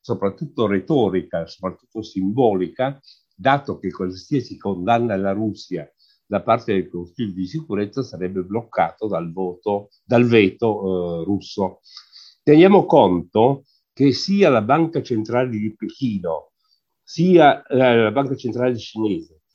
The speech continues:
sia la Banca Commerciale di Pechino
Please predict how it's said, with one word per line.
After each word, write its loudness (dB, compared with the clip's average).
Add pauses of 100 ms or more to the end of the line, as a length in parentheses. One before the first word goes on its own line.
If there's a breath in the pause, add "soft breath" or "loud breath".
(140)
sia 2
la 2
Banca -2
Commerciale -2
di -8
Pechino -6